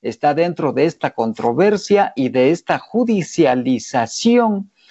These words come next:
de la candidatura, en este caso, de David Monreal? Participe con nosotros. A propósito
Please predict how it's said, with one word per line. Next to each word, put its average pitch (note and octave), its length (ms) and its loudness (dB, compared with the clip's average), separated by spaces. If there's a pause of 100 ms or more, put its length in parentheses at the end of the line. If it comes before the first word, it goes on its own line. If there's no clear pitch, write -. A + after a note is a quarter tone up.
(200)
de F3 640 0
la D3+ 340 2
candidatura, B2+ 960 -2 (240)
en A2+ 200 0
este E3 280 -2
caso, E3+ 520 -2
de D3+ 240 0
David C3 400 -2
Monreal? A2 680 0
Participe G3 600 0
con G#2+ 180 -6
nosotros. G2+ 720 -8 (280)
A - 140 -6
propósito C3+ 840 0